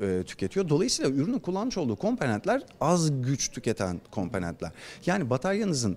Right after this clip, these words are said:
pilinizin ne kadar büyük olduğu önemli ama bu pili ne kadar efektif harcadığınız da önemli. Dolayısıyla S altı Edge Plus kullanıcıları, e, pil konusunda, e,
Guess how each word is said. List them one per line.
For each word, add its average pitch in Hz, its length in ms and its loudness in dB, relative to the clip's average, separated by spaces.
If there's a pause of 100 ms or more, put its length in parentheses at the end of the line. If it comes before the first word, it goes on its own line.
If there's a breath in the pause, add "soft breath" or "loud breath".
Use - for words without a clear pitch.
(140)
pilinizin 165 420 4
ne 151 80 6
kadar 151 320 2
büyük 160 200 0
olduğu 127 280 6
önemli 131 340 2
ama 113 360 -2
bu 226 120 2
pili 175 340 -2
ne 156 100 2
kadar 180 240 0
efektif 135 400 -4
harcadığınız 110 560 2
da 98 60 0
önemli. 87 440 -2
Dolayısıyla 185 480 0
S 175 120 -4
altı 165 200 -2
Edge 190 160 0 (100)
Plus 160 380 0
kullanıcıları, 151 720 4 (480 loud breath)
e, 147 520 4
pil - 140 0
konusunda, 147 580 2 (440 loud breath)
e, 147 60 2